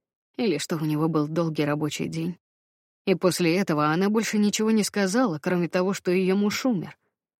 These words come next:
Я полагал, что на самом деле ей и поведать было особо нечего.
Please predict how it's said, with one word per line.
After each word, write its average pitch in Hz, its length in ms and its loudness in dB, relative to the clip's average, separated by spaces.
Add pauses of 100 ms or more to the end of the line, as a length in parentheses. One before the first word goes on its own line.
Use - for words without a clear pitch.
(320)
Я 160 160 -6
полагал, 156 400 -4
что - 240 -8
на 151 120 -4
самом 156 360 -2
деле 180 360 -4 (360)
ей 208 280 2
и 180 40 -2
поведать 185 480 0
было 151 260 -4
особо 160 320 0
нечего. 180 500 -2